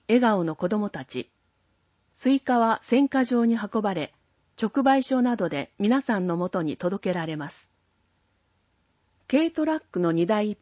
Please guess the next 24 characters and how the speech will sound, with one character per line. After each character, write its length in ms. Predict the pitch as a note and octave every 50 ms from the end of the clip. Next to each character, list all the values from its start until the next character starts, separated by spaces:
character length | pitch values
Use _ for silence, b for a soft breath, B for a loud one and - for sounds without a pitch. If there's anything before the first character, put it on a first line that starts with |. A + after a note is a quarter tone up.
| _ _
ぱ 160 | - G#3 G#3
い 40 | G3+
に 120 | G3+ G3+
積 160 | F#3 - - G3+
ま 140 | G#3+ G3
れ 100 | G3 G3+
た 180 | - - F#3+ F3+
ス 140 | - - A3+
イ 100 | B3 A#3+
カ 160 | - C4 A#3+
の 120 | A3+ A3+ A3
中 260 | A3 A3 - - D#3
で、 200 | C#3 C#3 - - _ _ _ _ _ _ _ _ _ _ _ -
立 180 | B3 B3 - _
っ 40 |
て 160 | _ - E3 D#3+
大 200 | E3+ A3 C4+ C4
玉 260 | C4+ B3+ B3 C4 B3
ス 160 | - - B3+
イ 100 | A#3+ A3+
カ 200 | - - A3 G#3+
を 60 | G#3
抱 340 | - - G3 - - F3+ F3
え、 180 | F3 E3 -